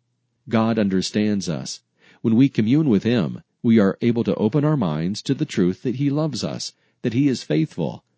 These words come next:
that he is in control, and that he knows how he is going to work it out for our good. Another important step in overcoming grief is to share it with others.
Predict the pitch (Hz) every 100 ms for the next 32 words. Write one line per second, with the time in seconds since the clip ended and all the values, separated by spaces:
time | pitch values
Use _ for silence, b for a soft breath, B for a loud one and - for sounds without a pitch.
0 | _ - 113 123 127 101 117 110 98 151
1 | 147 73 64 _ _ _ _ _ - 117
2 | 104 101 127 151 120 139 78 85 - 110
3 | 95 135 107 95 117 101 92 117 107 101
4 | 87 - 98 67 90 92 87 67 - _
5 | _ _ _ _ _ _ _ _ _ 123
6 | 120 123 92 87 131 123 95 80 - 95
7 | 82 101 131 113 107 135 113 90 95 107
8 | 71 - _ _ - 127 127 - 165 127
9 | 92 98 113 101 73 -